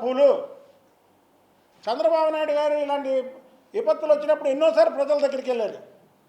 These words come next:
పూలు ఇసిరించుకున్నారా? పూలు ఇసురుతుంటే నివారించాలా. ఒక నాయకుడు అన్నప్పుడు, సరే,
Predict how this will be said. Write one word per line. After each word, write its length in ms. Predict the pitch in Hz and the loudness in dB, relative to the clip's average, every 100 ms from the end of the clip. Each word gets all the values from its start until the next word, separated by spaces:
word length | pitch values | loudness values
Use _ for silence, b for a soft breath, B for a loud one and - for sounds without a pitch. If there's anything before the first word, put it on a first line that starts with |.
| _ _ _ _ - | _ _ _ _ -8
పూలు 180 | 269 294 | -4 -4
ఇసిరించుకున్నారా? 600 | 285 311 - 285 285 277 339 - - _ _ _ _ _ _ | -6 -10 -10 -6 -4 -4 -4 -10 -20 _ _ _ _ _ _
పూలు 200 | 294 359 349 | -4 -2 -2
ఇసురుతుంటే 420 | 285 320 311 311 330 | -6 -4 -2 0 2
నివారించాలా. 600 | 302 359 370 320 349 311 - - | 6 6 6 6 6 6 2 -6
ఒక 80 | 226 233 | -8 -4
నాయకుడు 260 | 285 311 302 | -4 -2 -4
అన్నప్పుడు, 260 | 294 285 - | -4 -6 -2
సరే, 120 | 285 | 0